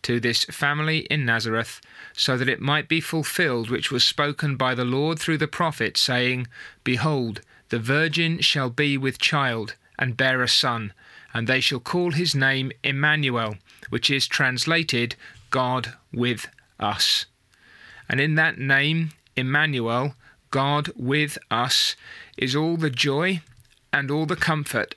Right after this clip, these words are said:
that we might need on this or any other day. Here you have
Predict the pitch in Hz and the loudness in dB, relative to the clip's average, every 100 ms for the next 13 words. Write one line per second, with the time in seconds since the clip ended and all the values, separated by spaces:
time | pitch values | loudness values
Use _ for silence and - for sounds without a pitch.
0 | - 131 135 139 131 120 131 131 135 131 | -6 -2 0 0 0 0 0 2 2 0
1 | 123 135 156 - - - - - 131 131 | 0 0 2 2 0 -4 -18 -6 -2 -2
2 | 127 - 143 139 127 - 139 127 120 131 | -2 -2 0 0 -2 -2 -2 -2 0 0
3 | 123 117 - _ _ - - - - - | 0 -2 -8 _ _ -20 -20 -18 -20 -10
4 | - 170 156 135 139 135 127 | -2 2 2 2 4 2 2